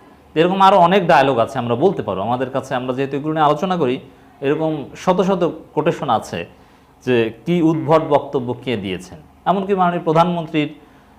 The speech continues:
কিছু বক্তব্য, খালেদা জিয়ারও কিছু এরকম বেফাস কথা আছে। আহ,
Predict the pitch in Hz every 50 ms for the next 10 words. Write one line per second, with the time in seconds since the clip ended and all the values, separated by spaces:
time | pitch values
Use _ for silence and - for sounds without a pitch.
0 | _ _ - 147 - 160 139 135 131 135 135 131 127 120 120 120 120 120 117 117
1 | - 143 147 165 160 165 170 160 160 180 175 165 156 151 151 156 - 139 123 123
2 | 117 120 131 120 113 110 107 104 - 113 120 120 117 - 127 120 - - - 110
3 | - - 113 110 120 127 135 - - - - - - _ _ _ _ _ _ _
4 | _ _ _ _ _ _ _ _ _ _ - _ _ _ _ _ _ - - 95
5 | 95 95 95 92 95 -